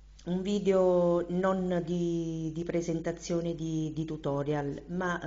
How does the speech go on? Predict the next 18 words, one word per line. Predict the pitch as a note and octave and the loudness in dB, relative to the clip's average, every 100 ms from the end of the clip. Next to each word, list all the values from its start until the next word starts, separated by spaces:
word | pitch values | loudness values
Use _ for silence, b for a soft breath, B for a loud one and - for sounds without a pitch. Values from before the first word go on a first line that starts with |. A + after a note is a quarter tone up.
| D3+ | -2
bensì | A#3 B3 - F#3+ F3+ - | 0 0 -2 -4 -6 -12
della | D3 E3+ E3 D#3+ D#3+ D#3+ D#3 D#3 D#3 | -6 -4 -2 -4 -2 -4 -4 -4 -6
presentazione | D#3 F3 F#3+ A3 C4 C4 - E3+ E3 E3 D#3+ | -6 -4 -2 -2 -4 -6 -6 -4 -2 -6 -8
della | D3+ E3 F3+ G3+ | -6 -2 -2 -2
tabella | A#3 E3+ D#3 D3+ D#3+ G3 G3+ B B B B B | -2 0 0 0 -2 -4 -6 B B B B B
di | - D#3+ | -8 -2
misure | G#3+ C4 F#3+ E3+ D#3+ F3 F3 | 2 2 2 0 2 0 0
del | E3+ F#3 - | -2 -2 0
collo | F3+ D#3+ D#3 | 0 2 0
cappuccio, | A3+ - D3+ D3+ - - E3 D#3 - | -2 -4 -6 -6 -6 -4 -4 -4 -8
eh, | D#3 D#3 | -8 -8
che | - | -6
ho | F#3 | -6
fatto | F3+ D#3 D#3 D#3+ | -4 -6 -6 -4
in | D#3+ | -4
un | F3+ | -4
video | D3+ D3+ D3+ D3+ D3 D3 D3 | -2 -2 0 0 0 -2 -4
precedente. | D3 C#3+ C#3 C3+ C3 C#3 C#3+ C#3+ | -8 -6 -6 -4 -6 -4 -4 -4